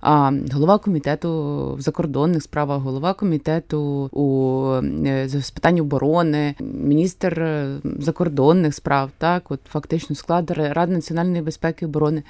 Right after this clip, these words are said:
Це ті люди, які би мали сидіти і думати над цим планом.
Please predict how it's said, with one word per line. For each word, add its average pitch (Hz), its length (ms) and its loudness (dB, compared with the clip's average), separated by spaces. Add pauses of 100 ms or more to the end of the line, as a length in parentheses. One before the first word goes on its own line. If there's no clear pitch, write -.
(240)
Це - 120 -6
ті 160 140 2
люди, 156 260 6
які 190 220 4
би 175 140 0
мали 147 600 0 (120)
сидіти 139 520 -2
і 175 60 -2
думати 139 400 -2
над 170 180 -6
цим 185 200 -8
планом. 226 420 0